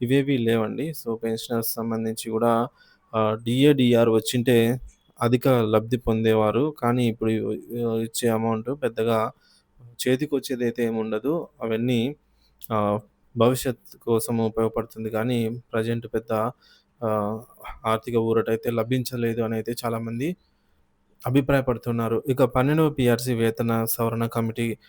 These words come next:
నియమించాల్సి ఉంది ప్రభుత్వము. అలాగే ఐఆర్ ప్రకటన చేయాలి, పెండింగ్ బకాయిలు చెల్లించాలి, సీపీఎస్ రద్దు, ఓపీఎస్ అమలు చేపట్టాలి,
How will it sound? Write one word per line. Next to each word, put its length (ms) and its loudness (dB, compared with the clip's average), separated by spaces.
నియమించాల్సి 680 -2
ఉంది 220 -4
ప్రభుత్వము. 560 -6
అలాగే 300 2
ఐఆర్ 300 0
ప్రకటన 440 -4
చేయాలి, 440 -2
పెండింగ్ 400 -2
బకాయిలు 340 0
చెల్లించాలి, 640 -4
సీపీఎస్ 580 -2
రద్దు, 320 -2
ఓపీఎస్ 400 -2
అమలు 260 -2
చేపట్టాలి, 640 -2